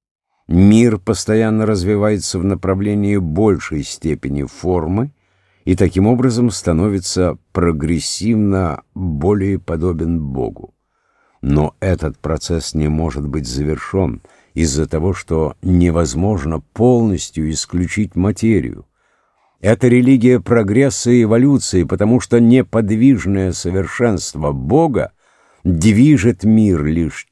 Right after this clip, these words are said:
через любовь, которую конечные существа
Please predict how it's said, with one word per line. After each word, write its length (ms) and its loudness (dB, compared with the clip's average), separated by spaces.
через 520 -2
любовь, 800 0
которую 500 -6
конечные 580 -8
существа 760 -8